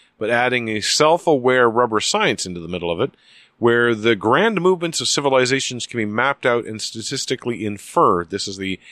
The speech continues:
the, uh, what's called, uh, psychohistory in the, in the story.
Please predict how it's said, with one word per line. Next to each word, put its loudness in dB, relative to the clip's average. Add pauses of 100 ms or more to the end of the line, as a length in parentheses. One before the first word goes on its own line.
(280)
the, 0
uh, 0
what's -6
called, 2
uh, 0
psychohistory -2
in -8
the, -10
in -14
the -12
story. 2